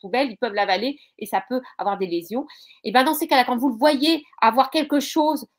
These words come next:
de non autorisé dans la gueule, vous faites un troc avec un autre objet, vous sortez un autre jouet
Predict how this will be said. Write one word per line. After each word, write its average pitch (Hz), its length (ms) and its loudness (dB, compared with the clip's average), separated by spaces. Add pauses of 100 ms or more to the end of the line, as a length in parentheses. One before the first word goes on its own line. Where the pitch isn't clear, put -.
de 185 140 -4
non 262 200 2
autorisé 254 520 -2
dans 202 160 0
la 175 120 0
gueule, 254 400 6
vous 226 120 -10
faites 311 200 0
un 240 120 0
troc 294 440 2
avec 226 220 -2
un 233 100 -2
autre 247 180 -2
objet, 269 220 -2
vous 233 120 -6
sortez 330 440 -4 (140)
un 233 140 0
autre 226 140 0
jouet 277 300 0